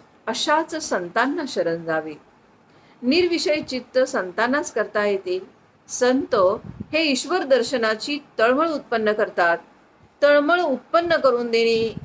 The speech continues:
ही संतांची कामगिरी. संतांची भाषा तळमळीची असते, म्हणून ती तळमळ उत्पन्न करते.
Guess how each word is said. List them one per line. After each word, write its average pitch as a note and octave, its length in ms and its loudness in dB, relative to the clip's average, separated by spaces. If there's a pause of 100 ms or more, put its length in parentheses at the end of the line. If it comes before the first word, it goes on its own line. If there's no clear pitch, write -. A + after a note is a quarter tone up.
ही C#4 220 -4
संतांची F#3 640 -4
कामगिरी. E3+ 540 -2 (580)
संतांची G#3 600 -4
भाषा G3 540 -4 (140)
तळमळीची G3 540 -2
असते, E3 400 -4 (640)
म्हणून D4 300 2
ती F#4 260 0
तळमळ A#3 280 2
उत्पन्न F#3+ 500 -4
करते. E3 480 -6